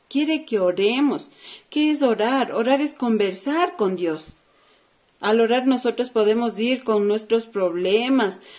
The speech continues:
con cualquier situación que estemos pasando, y hablamos al Padre, le contamos lo que estamos pasando, o lo que nosotros queremos que Él nos ayude, y Él está atento a sus oídos para escucharnos.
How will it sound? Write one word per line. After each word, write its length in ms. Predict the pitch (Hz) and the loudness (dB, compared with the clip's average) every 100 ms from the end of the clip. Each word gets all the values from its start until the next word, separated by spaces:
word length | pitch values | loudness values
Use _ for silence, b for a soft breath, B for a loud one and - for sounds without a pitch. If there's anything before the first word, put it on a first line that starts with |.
| B | B
con 140 | - 208 | -6 -2
cualquier 360 | 214 202 220 | -2 0 -2
situación 420 | 220 208 202 202 208 | -2 -6 -4 -4 -4
que 80 | |
estemos 360 | 202 190 202 208 | -4 -4 -4 -4
pasando, 680 | 170 170 208 247 262 214 - - | -8 -6 -2 2 2 -2 -10 -6
y 140 | 214 | -2
hablamos 460 | 208 208 247 269 226 | 2 2 2 2 0
al 180 | 190 185 | -2 -4
Padre, 500 | - 262 285 262 202 | -4 -2 -2 -2 -2
le 200 | 202 196 | -2 -4
contamos 720 | 190 185 185 226 285 330 226 | -4 -4 -4 -2 0 0 -2
lo 120 | 185 180 | -4 -6
que 80 | |
estamos 320 | 170 180 175 165 | -6 -6 -6 -8
pasando, 480 | 165 - 160 160 - B B B | -12 -8 -6 -8 -12 B B B
o 100 | 214 | 4
lo 140 | 202 | 4
que 120 | 196 208 | 4 2
nosotros 540 | 202 208 202 220 226 | 2 -2 0 -2 -2
queremos 760 | - 190 175 190 240 254 180 180 | -6 -6 -2 -2 0 0 -2 -4
que 320 | 180 180 185 | -2 0 2
Él 100 | 220 | 0
nos 200 | 214 196 | 0 -2
ayude, 520 | 165 160 233 285 220 - b b _ - | -6 -2 -2 -2 -4 -8 b b _ -6
y 160 | 220 | -2
Él 100 | 294 | 0
está 240 | 294 277 277 | 0 0 -2
atento 480 | 277 - 349 453 277 | -2 0 0 2 -2
a 60 | |
sus 220 | 262 202 | -2 -4
oídos 500 | 196 185 226 277 208 | -2 -2 -2 -4 -6
para 200 | - 185 | -6 -6
escucharnos. 920 | 175 - 170 160 240 311 330 214 - | -6 -8 -14 -10 -6 0 0 0 -4